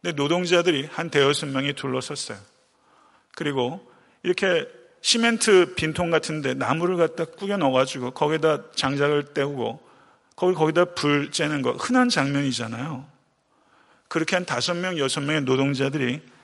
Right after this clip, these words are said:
거기에 손을 내밀어서 불을 쬐는데 사진으로 봐도 희미하지만 그 손이 굽고 비틀리고 때묻고 그리고 추위에 얼어붙는 게 눈에 보여요.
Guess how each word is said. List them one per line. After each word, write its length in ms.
거기에 280
손을 340
내밀어서 560
불을 300
쬐는데 600
사진으로 640
봐도 260
희미하지만 800
그 140
손이 520
굽고 760
비틀리고 1080
때묻고 1000
그리고 280
추위에 720
얼어붙는 600
게 80
눈에 380
보여요. 440